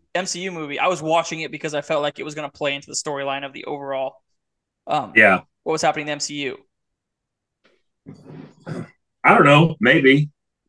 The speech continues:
Speaker 2: Um, I, yeah, I really had no expectations.
Speaker 1: No, I
Speaker 2: The
Speaker 1: think
Speaker 2: only expectations were, it felt like all of the movies I'd seen were pretty good. So I was just, I was just kind of curious about this concept of, like,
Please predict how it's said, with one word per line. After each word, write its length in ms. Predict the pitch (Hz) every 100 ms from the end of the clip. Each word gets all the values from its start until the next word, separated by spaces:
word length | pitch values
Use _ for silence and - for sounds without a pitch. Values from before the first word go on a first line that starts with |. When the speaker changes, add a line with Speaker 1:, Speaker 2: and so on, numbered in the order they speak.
| -
Speaker 2:
Um, 640 | 120 120 117 117 107 110 - _ _ _ _ _ _ -
I, 140 | 160
yeah, 340 | 135 131 101 95
I 120 | 151
really 280 | 147 139 113
had 140 | 104
no 240 | 104 110 101
expectations. 960 | - - 87 _ 92 85 82 73 - _
Speaker 1:
No, 80 | 135
I 100 | 131
Speaker 2:
The 60 | 127
Speaker 1:
think 120 | 214
Speaker 2:
only 120 | 294
expectations 800 | 220 151 165 - 143 147 135 117
were, 440 | 107 123 123 113 - _ _ _
it 200 | 127 -
felt 320 | - 156 156
like 280 | 139 127 - -
all 240 | 127 139
of 80 | 123
the 60 | 123
movies 360 | 127 120 117
I'd 220 | 113 98
seen 400 | - - 131 120
were 120 | 104 -
pretty 300 | 127 110 90
good. 500 | 110 117 135 139 147 _ _ _
So 160 | - 127
I 80 | 123
was 120 | 117
just, 320 | 123 - _ _ _ _ _ _ -
I 100 | 120
was 100 | 117
just 200 | 123 -
kind 160 | 131
of 140 | 113 -
curious 440 | 131 131 131 -
about 260 | 104 107 -
this 140 | 101 -
concept 640 | 123 123 120 - 104 -
of, 140 | 98 98
like, 280 | 95 87